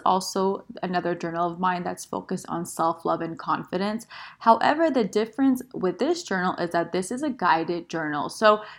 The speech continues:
think about how soul therapy is. This is in a similar format,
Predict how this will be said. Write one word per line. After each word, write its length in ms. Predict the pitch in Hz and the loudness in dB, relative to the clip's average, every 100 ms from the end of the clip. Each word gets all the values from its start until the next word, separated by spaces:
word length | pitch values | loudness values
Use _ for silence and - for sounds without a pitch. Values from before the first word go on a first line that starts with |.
| _ | _
think 200 | 233 247 | 2 2
about 240 | 302 320 269 | 8 8 8
how 140 | 233 | 4
soul 300 | 233 208 196 | 2 0 0
therapy 420 | 185 175 175 214 | 0 -2 -2 -4
is. 400 | 196 202 208 208 - _ - | -4 0 0 -2 -8 _ -2
This 180 | 196 | 2
is 140 | 233 226 | 2 2
in 120 | 233 | 0
a 60 | 208 | 0
similar 500 | - 185 185 175 165 | -4 -4 -2 -2 -4
format, 760 | - 170 170 170 185 214 - | -6 0 0 4 6 6 2